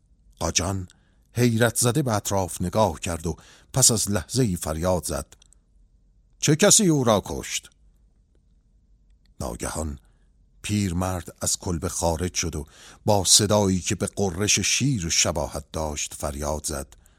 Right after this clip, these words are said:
"ای مغولان ناپاک، دور شوید! ای دشمنان گستاخ، دور شوید!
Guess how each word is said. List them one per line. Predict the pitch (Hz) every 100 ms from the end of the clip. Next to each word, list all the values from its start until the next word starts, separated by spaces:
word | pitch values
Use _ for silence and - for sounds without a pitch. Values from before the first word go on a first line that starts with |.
| _ _ _ _ _ _ _ _
"ای | 87 123 139
مغولان | 127 120 143 175 156 147 123
ناپاک، | 117 101 82 78 62 - - _ -
دور | 175 247 160
شوید! | - 80 - - - _ _ _ _ -
ای | 110 139 98
دشمنان | 233 - 196 214 151 110 104
گستاخ، | - 120 - 101 71 - - - _ _ _ -
دور | 240 277 151
شوید! | - 78 62 -